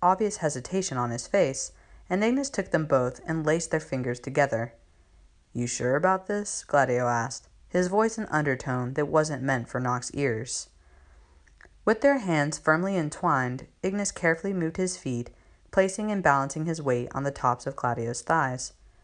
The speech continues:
"How certain are you that you won't drop me?" Ignis asked. Bent as he was, all of his weight balanced on Gladio as it was, Ignis felt almost thrillingly vulnerable.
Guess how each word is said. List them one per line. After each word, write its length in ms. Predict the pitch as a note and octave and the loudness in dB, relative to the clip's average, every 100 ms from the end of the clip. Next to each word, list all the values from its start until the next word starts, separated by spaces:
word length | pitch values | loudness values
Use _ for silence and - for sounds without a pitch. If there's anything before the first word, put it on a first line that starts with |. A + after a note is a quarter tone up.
| - _ _ _ _ - | -20 _ _ _ _ -12
"How 180 | - A#3 | -4 -2
certain 420 | - - A#3+ C#3+ | -2 2 2 2
are 160 | C3 B2+ | 0 2
you 140 | B2+ | 0
that 200 | C3 C3+ | -2 -4
you 80 | D#3 | -2
won't 280 | F3 G#3 - | -2 -2 -4
drop 260 | E3 D#3+ - | -2 -2 -4
me?" 320 | F#2 C#3 - - | -8 -10 -14 -8
Ignis 320 | D3 A#2+ A2+ - | -6 -4 -6 -2
asked. 460 | B2 D3 D3+ - - - - - | -2 -2 -6 -12 -18 -20 -20 0
Bent 220 | G#3 A#3+ C#4+ | 2 4 4
as 180 | B3+ | 0
he 80 | D#3+ | -2
was, 480 | B2+ E3+ C3 A#2+ - - - | 2 4 4 0 -6 -10 0
all 160 | A3+ | 2
of 120 | A#3+ B3 | 2 0
his 160 | F#3+ | 0
weight 280 | D#3 C3+ - | 2 0 2
balanced 400 | C#3 D3 B2+ - | 2 2 0 -4
on 140 | C3+ | -4
Gladio 460 | C3 D3 C#3+ B2 B2 | 0 0 2 -2 -2
as 160 | - B2 | -4 -4
it 120 | A#2 | -2
was, 440 | B2 A#2 D3+ - - - _ _ - | -2 -2 -4 -8 -14 -20 _ _ -2
Ignis 360 | F3 F#3 F#3 | 0 0 2
felt 260 | C#3 C3 C3+ | 2 2 2
almost 440 | C3+ C3+ C3 - | -2 0 -2 -4
thrillingly 460 | G#3+ G3 C#3+ B2+ B2+ | 0 0 0 -2 -2
vulnerable. 600 | C3+ C#3 B2 A#2+ A#2+ | 2 2 0 -2 -4